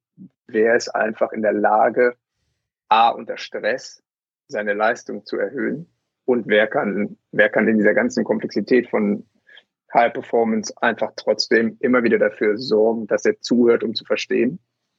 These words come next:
und nicht zuhört, um zu erklären. Das ist ein großer Unterschied für mich geworden. Und, äh, ja, das Thema psychologische Sicherheit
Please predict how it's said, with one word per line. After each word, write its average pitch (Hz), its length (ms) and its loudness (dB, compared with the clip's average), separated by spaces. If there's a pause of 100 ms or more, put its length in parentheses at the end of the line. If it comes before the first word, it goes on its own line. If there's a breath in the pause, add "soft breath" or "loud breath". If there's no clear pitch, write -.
und - 120 -4
nicht - 220 0
zuhört, 117 340 4
um 113 120 -6
zu 90 100 -2
erklären. 113 540 0 (720)
Das - 160 -6
ist - 40 -8
ein 104 60 2
großer 113 240 2
Unterschied 120 440 0
für 127 100 -2
mich 117 160 0
geworden. 120 500 0 (120)
Und, 104 380 0
äh, 107 300 2 (380)
ja, 113 220 -6 (160)
das - 180 -4
Thema 107 280 2
psychologische 104 600 0
Sicherheit 110 480 2